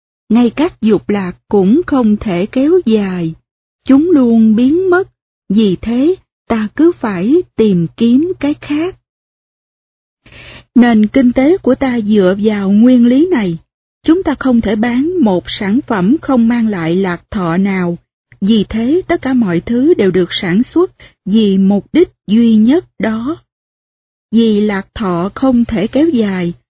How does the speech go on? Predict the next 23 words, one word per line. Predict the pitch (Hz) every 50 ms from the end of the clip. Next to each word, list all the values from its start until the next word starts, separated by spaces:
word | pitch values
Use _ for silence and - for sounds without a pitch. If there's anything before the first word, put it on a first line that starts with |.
| _ _ _ -
ta | - 214 208 202 196
phải | - - 226 240
bỏ | 220 220 185 156 170 226 285 -
bao | 254 226 226 226 220
thời | - - 233 202 180 165
gian, | 143 170 220 226 226 233 226 226 220 _
công | - 240 247 226 226 226
sức, | 220 - - 311 339 370 - - _ - - _ -
tư | 247 254
duy | 240 196 208 240 240 247 233 226 - - - _ _ -
để | 202 214 202 185 180 220 285 -
tái | - 269 262 285 330 392 381 _
tạo | - 214 190 175 165 175 185 -
chúng. | - 247 254 254 294 339 381 - _ _ - _ _ _ _ _ _ -
Nhưng | 254 262 269 254 247
sự | 233 - 190 175 180
thỏa | - 208 185 196
mãn | 247 285 262 196 170 214 285 -
toàn | - 226 208 196 175 175
vẹn | 185 196 175 165 165 180 185
không | - 254 247 233 220
thể | - 185 190
đến | 202 226 226 233 254